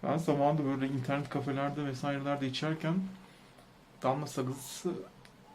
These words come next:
denk gelmiştim. Nane olmayınca damla sakızı teklif ediyorlardı. Çünkü damla sakızı nane ile beraber en çok, en uzun giden nargilelerden birisi. Damla sakızını içtim ve sonrasında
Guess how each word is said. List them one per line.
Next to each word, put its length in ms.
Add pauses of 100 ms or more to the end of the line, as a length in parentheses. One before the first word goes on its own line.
(160)
denk 240
gelmiştim. 500
Nane 260
olmayınca 520
damla 260
sakızı 320
teklif 300
ediyorlardı. 460 (100)
Çünkü 300 (600)
damla 240
sakızı 440
nane 280
ile 180
beraber 320
en 200 (420)
çok, 220 (180)
en 120
uzun 320
giden 220 (200)
nargilelerden 720
birisi. 320 (1800)
Damla 240
sakızını 380
içtim 400
ve 200
sonrasında 760